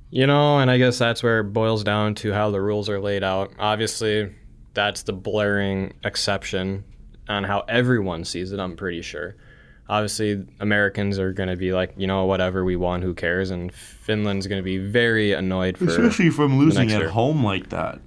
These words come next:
Speaker 1: Yeah, that, that blows. I'm, there's no way to sugarcoat that, but that, that sucks for Finland. And, you know,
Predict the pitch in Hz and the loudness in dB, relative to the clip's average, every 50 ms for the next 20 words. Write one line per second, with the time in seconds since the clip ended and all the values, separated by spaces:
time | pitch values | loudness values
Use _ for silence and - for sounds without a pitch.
0 | - - 95 101 101 104 101 98 95 98 104 110 - - - - - - - - | -16 -8 -4 -2 0 2 2 2 4 4 2 2 0 -2 -12 -20 -20 -20 -20 -20
1 | - - - - - - - - - - - 120 123 123 - - - - - 101 | -20 -20 -20 -20 -20 -20 -20 -20 -20 -6 -2 -2 -2 -2 -4 -14 -20 -16 -12 -10
2 | 98 110 104 110 110 95 90 90 - - - - - - - - - - - - | -4 0 0 2 2 0 -2 -4 -8 -12 -16 -20 -20 -20 -20 -20 -20 -20 -8 -6
3 | 104 98 95 - - - - - 117 113 104 113 110 107 107 104 95 - - 120 | -6 -6 -6 -10 -16 -20 -12 -2 -2 0 0 2 2 2 2 0 0 0 -2 0
4 | 107 107 95 - 98 90 - - 90 92 92 - 90 87 - 98 101 95 - - | 0 0 0 0 -2 -4 -2 0 0 0 0 -2 -4 -2 0 0 0 0 -2 -10
5 | - - 123 139 131 - - 120 123 123 - - 95 90 - - 101 95 90 87 | -4 -2 -2 0 0 0 0 0 0 0 -2 -4 -4 -2 -2 -4 -4 -4 -4 -6
6 | 85 87 87 87 87 87 - - - - - - - - - - - - - - | -6 -6 -6 -6 -8 -10 -12 -16 -20 -20 -20 -20 -20 -20 -20 -20 -20 -20 -8 -2
7 | 127 127 139 143 147 - - | 0 2 2 2 0 -2 -4